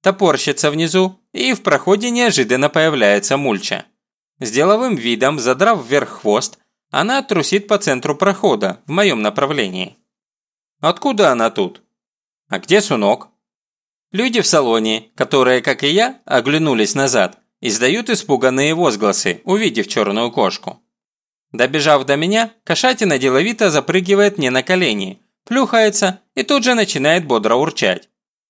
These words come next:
Снова оглядываюсь назад, в проход. Из-за занавесок на меня встревоженно смотрит стюардесса. Через секунду появляется слегка растрёпанная моя Онни. Сунок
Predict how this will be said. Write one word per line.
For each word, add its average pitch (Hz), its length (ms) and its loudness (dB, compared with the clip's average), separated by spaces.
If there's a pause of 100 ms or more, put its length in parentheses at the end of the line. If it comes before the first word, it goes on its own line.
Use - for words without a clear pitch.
(140)
Снова 190 420 2
оглядываюсь 151 640 2
назад, 165 540 2
в - 120 -20
проход. 117 520 -2 (640)
Из-за 131 320 0
занавесок 143 800 0
на 110 120 -2
меня 180 240 0
встревоженно 175 640 0
смотрит 110 420 -4
стюардесса. 113 760 -2 (760)
Через 139 300 0
секунду 110 480 -2
появляется 160 640 2
слегка 180 400 0
растрёпанная 170 800 0
моя 123 380 2
Онни. 92 480 -4 (1120)
Сунок 247 500 0